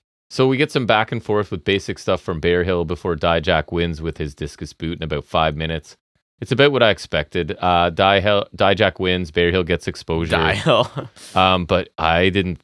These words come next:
Speaker 1: think Bearhill looked
Speaker 2: I don't think he
Speaker 1: impressive
Speaker 2: looked
Speaker 1: at all.
Speaker 2: really,
Speaker 1: His
Speaker 2: I
Speaker 1: look's
Speaker 2: don't
Speaker 1: not
Speaker 2: think
Speaker 1: great. I didn't
Speaker 2: I
Speaker 1: think
Speaker 2: didn't
Speaker 1: any
Speaker 2: like
Speaker 1: of the
Speaker 2: the, uh, entrance and whatever. I thought
Speaker 1: No.
Speaker 2: it was more annoying than, uh, Thorpe's, which I also don't like.
Speaker 1: After the match, Joe Gacy goes after Dijak. They kinda brawl to the back, and then in the ring, Lexis King shows up,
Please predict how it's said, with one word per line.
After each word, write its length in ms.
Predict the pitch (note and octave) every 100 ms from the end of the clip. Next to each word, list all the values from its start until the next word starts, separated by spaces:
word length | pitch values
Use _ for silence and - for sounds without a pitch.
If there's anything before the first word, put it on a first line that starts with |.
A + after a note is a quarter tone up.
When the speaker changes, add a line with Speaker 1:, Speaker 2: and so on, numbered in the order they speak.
| -
Speaker 1:
think 300 | E2+ D2+ -
Bearhill 500 | E2 D2+ D2+ C#2+ C2+
looked 160 | C#2+
Speaker 2:
I 120 | G2 A#2
don't 100 | A#2
think 160 | D#2+
he 60 | G2+
Speaker 1:
impressive 60 | F#2
Speaker 2:
looked 120 | C#2
Speaker 1:
at 40 | C2
all. 180 | B1+ B1+
Speaker 2:
really, 120 | -
Speaker 1:
His 180 | F#2 E2+
Speaker 2:
I 20 |
Speaker 1:
look's 280 | F2+ G2+ G2
Speaker 2:
don't 40 | G2
Speaker 1:
not 180 | G#2+
Speaker 2:
think 60 | G2+
Speaker 1:
great. 440 | G#2+ G#2 G2+ G#2 -
I 100 | E2+
didn't 160 | F2 F2+
Speaker 2:
I 140 | B2
Speaker 1:
think 140 | D3
Speaker 2:
didn't 20 | F2
Speaker 1:
any 100 | -
Speaker 2:
like 180 | A#2 D2+
Speaker 1:
of 40 |
the 100 | E2
Speaker 2:
the, 200 | D#2 D2+
uh, 260 | G2+ F#2+ F2+ - _ _ -
entrance 400 | F#2+ F2+ F#2 F2
and 100 | F2
whatever. 400 | F2 F2 F2+ E2+
I 80 | F#2+
thought 160 | A#2+
Speaker 1:
No. 60 | A#2+
Speaker 2:
it 20 |
was 260 | A2+ - - G#2
more 260 | G#2+ G#2
annoying 400 | G2+ F#2+ F#2+ G2
than, 200 | F#2 F#2
uh, 200 | F2+ F2 F2+
Thorpe's, 380 | F2 F2+ - -
which 160 | F2+
I 120 | E2+ F2
also 200 | E2+ E2+
don't 220 | E2 -
like. 160 | F#2 - -
Speaker 1:
After 280 | A2+ -
the 80 | B2
match, 320 | A#2+ A#2 -
Joe 180 | - G#2+
Gacy 400 | F#2 E2+ F2 G#2+
goes 220 | E2+ F#2
after 260 | F2 D#2 E2
Dijak. 580 | D2 F2 F2 F#2 E2 -
They 120 | F2
kinda 180 | - E2+
brawl 320 | C#2+ E2 D#2+
to 100 | -
the 80 | D2+
back, 360 | D2 F#2+ F#2 -
and 120 | F2
then 160 | E2+ E2+
in 240 | G2 F#2
the 100 | E2+
ring, 300 | E2+ G#2+ G2
Lexis 420 | F#2 F2+ - E2+
King 240 | - G2 F#2
shows 300 | G2+ F#2 F#2
up, 240 | F2+